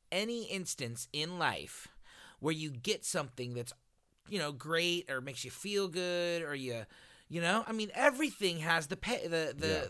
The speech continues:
Speaker 1: the trade-off. You love, you know,
Speaker 2: Hey, you
Speaker 1: cheeseburgers.
Speaker 2: Yeah,
Speaker 1: They're
Speaker 2: you're gonna
Speaker 1: also
Speaker 2: be,
Speaker 1: gonna kill ya.
Speaker 2: you're gonna be fat.
Speaker 1: You love,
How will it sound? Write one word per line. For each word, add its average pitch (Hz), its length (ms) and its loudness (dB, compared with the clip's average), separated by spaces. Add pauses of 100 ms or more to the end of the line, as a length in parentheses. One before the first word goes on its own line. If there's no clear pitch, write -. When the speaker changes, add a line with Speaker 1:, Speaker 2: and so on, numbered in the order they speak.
Speaker 1:
the 156 140 -4
trade-off. 233 720 0 (400)
You 147 180 2
love, 147 640 8 (840)
you 196 120 -4
know, 180 200 2
Speaker 2:
Hey, 147 160 6
you 127 140 6 (140)
Speaker 1:
cheeseburgers. 123 580 0
Speaker 2:
Yeah, 113 360 4
Speaker 1:
They're 147 140 6
Speaker 2:
you're 147 80 8
gonna 135 140 10
Speaker 1:
also 123 300 8
Speaker 2:
be, 180 60 -4
Speaker 1:
gonna 202 200 2
kill 240 280 6
ya. 131 140 0
Speaker 2:
you're 127 200 6
gonna 113 200 6
be 110 120 4
fat. - 320 -2 (380)
Speaker 1:
You 156 140 2
love, 165 560 4